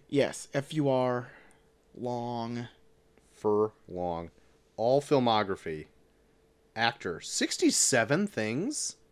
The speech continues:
Speaker 1: Jeez. <laughs>
Speaker 2: Oh, he's been in a lot of T V.
Speaker 1: Yeah.
Speaker 2: <laughs> Let's go to the bottom.
Speaker 1: Right, they
Speaker 2: Tur-
Speaker 1: got him and they got, uh, Sarah Connor back.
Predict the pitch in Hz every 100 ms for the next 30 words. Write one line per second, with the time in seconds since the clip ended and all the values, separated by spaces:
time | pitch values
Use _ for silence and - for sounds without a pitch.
0 | - - 135 196 220 - - 180 - -
1 | _ _ _ _ - - 640 - - -
2 | - - 311 123 117 117 - 131 113 101
3 | 90 90 87 78 - 85 78 80 78 -
4 | _ _ _ _ - 156 147 143 143 _
5 | - - - - - 587 311 311 - -
6 | _ _ - - - - - - 110 101
7 | 98 87 85 85 82 82 _ _ - 185
8 | 175 156 196 175 226 214 190 180 180 170
9 | 170 160 147 143 - 180 175 - 165 170
10 | 160 147 143 165 -